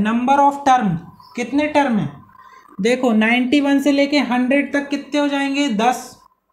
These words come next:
और एक सौ एक से लेके दस तक कितने हो जाएंगे, दस। तो दस और दस कितने हो गए,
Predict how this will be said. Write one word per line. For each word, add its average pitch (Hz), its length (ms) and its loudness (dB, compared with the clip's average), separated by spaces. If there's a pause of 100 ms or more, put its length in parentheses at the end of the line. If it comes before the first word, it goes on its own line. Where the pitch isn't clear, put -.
(560)
और 220 280 0 (120)
एक 254 220 0
सौ 294 140 2
एक 277 220 -2
से 285 100 0
लेके 277 380 -2 (360)
दस 233 260 -2
तक 269 140 -6
कितने 277 240 -6
हो 269 60 -6
जाएंगे, 262 280 -4
दस। 214 360 -4 (380)
तो 190 100 -8
दस 233 240 -4
और 254 120 -2
दस 262 180 -6
कितने 254 280 -8
हो 247 100 -2
गए, 254 240 -2